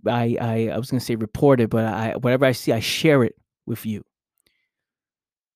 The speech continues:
So when you come here, if you come here, whatever your purpose is to come here, as long as you show up for you, I exist. And that's what I tell the people around me. That's what I tell my clients when we work one-to-one.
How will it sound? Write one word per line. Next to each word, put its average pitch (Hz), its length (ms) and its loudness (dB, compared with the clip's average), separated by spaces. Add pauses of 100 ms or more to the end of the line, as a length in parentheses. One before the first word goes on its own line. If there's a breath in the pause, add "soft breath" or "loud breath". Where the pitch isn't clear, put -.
(520)
So - 140 -4
when 123 160 0
you 120 80 -6
come 147 260 -4
here, 147 220 0
if 123 140 -6
you 120 60 -6
come 147 240 -4
here, 147 180 0
whatever 135 320 0
your 156 240 0
purpose 151 500 -4
is 147 200 -4
to - 120 -6
come 147 260 -4
here, 147 220 0
as 131 160 -4
long 160 200 0
as 160 160 -2
you 170 100 -8
show 160 340 -2
up 147 140 2
for - 120 -8
you, 151 440 -2 (1000 soft breath)
I 117 160 -4
exist. 113 580 -8 (240)
And 117 120 -2
that's 117 180 -2
what 123 80 -4
I 113 60 -2
tell 117 200 -4
the 110 80 -8
people 120 320 -6
around 160 360 0
me. 165 240 -2 (340)
That's - 160 -10
what 120 100 -2
I 113 40 -4
tell - 200 -8
my 101 140 -8
clients 160 540 -2
when 120 160 -2
we 120 60 -2
work 120 180 -2
one-to-one. 123 640 0